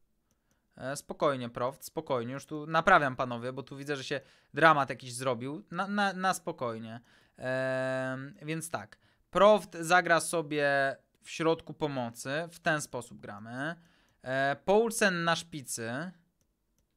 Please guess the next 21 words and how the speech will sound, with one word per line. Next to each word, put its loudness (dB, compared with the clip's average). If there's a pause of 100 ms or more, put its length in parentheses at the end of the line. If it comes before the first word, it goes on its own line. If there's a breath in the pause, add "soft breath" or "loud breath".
(540)
E, -2
ten -2
Jung 0
zagra 4
jako 2
R 8
F. 2 (760)
A -6
nawet 2
nie -4
tyle 2
jako 2
R 6
F, 4
co -2
jako 0 (500)
R 4
W. -4 (520)
Szukam -4
mu -6
pozycji. -10